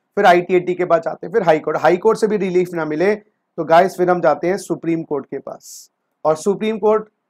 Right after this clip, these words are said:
का जो भी ऑर्डर आएगा, law of the land बन जाता है। लॉ बना तो नहीं सकती, लॉ को इंटरप्रेट कर देती है। अब मेरे पास के अलावा कहीं और जाने का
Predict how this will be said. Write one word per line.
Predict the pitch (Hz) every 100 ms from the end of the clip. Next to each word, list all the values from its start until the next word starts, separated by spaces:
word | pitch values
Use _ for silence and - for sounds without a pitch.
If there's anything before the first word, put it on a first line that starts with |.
| _
का | 180
जो | 180 180
भी | 202
ऑर्डर | 208 180 185
आएगा, | 170 160 185
law | 165 180 175
of | 160
the | 156
land | 156 165
बन | 151
जाता | 143 156 156 160
है। | 175 170 - _ _
लॉ | 139 196
बना | 165 160 165
तो | 208
नहीं | 214
सकती, | 202 185 - 240 _ _
लॉ | 165 170
को | 175 208
इंटरप्रेट | 170 175 196 190 -
कर | 165
देती | 156 143 135
है। | 131 _ -
अब | 190 185 175
मेरे | 170 175
पास | 185 175
के | 175
अलावा | 170 - 156 147 156
कहीं | 131 170
और | 160 160
जाने | 147 139 143
का | 160 185